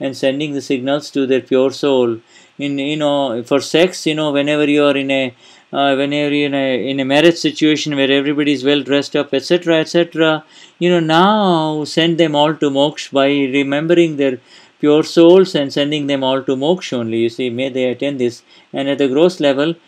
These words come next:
you are in Surendranagar, you know, there are, there you can give s-, service in the centers of Surendranagar. You can go there and say, "Yes, please, is, in, I am not able to serve." If you're not able to serve, then it's fine. But if you can,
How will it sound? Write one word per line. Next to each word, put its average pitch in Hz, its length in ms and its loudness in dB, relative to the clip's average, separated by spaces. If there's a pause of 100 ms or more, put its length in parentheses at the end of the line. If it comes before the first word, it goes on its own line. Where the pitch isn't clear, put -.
(120)
you 156 120 2
are 165 100 6
in 165 120 2
Surendranagar, 143 880 2
you 139 80 -4
know, 139 120 -2
there 139 200 0
are, 143 200 0 (380)
there 135 160 -2
you 139 140 0
can 147 220 -6
give 156 140 2
s-, 131 440 -4
service 147 460 2
in 139 180 -4
the 139 120 0
centers 156 600 0
of 135 120 0
Surendranagar. 127 800 -4 (420)
You 143 100 -6
can 139 240 -6
go 139 160 0
there 143 240 -2
and 131 160 -8
say, 143 220 -4
"Yes, 147 460 -4 (360)
please, 165 460 -2
is, 131 580 -10
in, 160 240 -12 (480)
I 139 160 2
am 147 320 -2
not 175 220 2
able 160 200 0
to 151 140 -6
serve." 143 380 0
If 127 120 -10
you're 143 100 -6
not 170 200 0
able 170 260 0
to 170 200 -2
serve, 180 320 -2
then 175 120 -4
it's 170 120 -12
fine. 156 260 0
But 139 160 -6
if 147 160 -8
you 156 80 -4
can, 170 280 -6